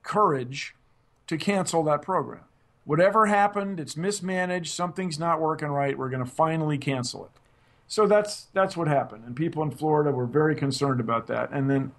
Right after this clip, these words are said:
along with that, analysts, budgetary people, uh, engineers decided that the Orion capsule, the crew capsule, was probably not a bad thing.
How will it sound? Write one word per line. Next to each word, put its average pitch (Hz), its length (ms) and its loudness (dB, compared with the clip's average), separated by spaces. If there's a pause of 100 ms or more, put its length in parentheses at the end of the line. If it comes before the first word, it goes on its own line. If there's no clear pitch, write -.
along 143 400 4
with 247 260 4
that, 143 340 2 (400)
analysts, 170 880 0 (280)
budgetary 156 1000 0 (260)
people, 151 600 2 (500)
uh, 127 120 0
engineers 156 600 2
decided 180 480 2
that 160 160 0
the 151 140 4
Orion 156 720 4
capsule, 131 600 -4
the 117 140 -8
crew 208 340 -2
capsule, 123 640 -4 (680)
was 220 180 4
probably 214 420 4
not 185 200 2
a 165 40 -2
bad 165 380 0
thing. 214 300 -8